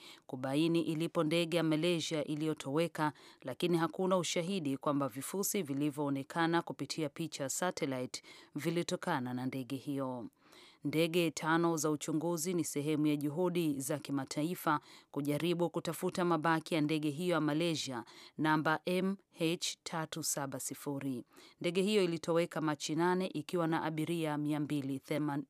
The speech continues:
thelathini na tisa. Ndege zinazotumiwa kuitafuta zinatoka Australia, New Zealand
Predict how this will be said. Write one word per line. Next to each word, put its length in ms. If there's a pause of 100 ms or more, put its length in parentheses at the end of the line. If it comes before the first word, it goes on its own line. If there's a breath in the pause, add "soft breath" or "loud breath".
(160)
thelathini 640
na 120
tisa. 560 (580 loud breath)
Ndege 400
zinazotumiwa 800
kuitafuta 880
zinatoka 640
Australia, 800 (340 loud breath)
New 260
Zealand 600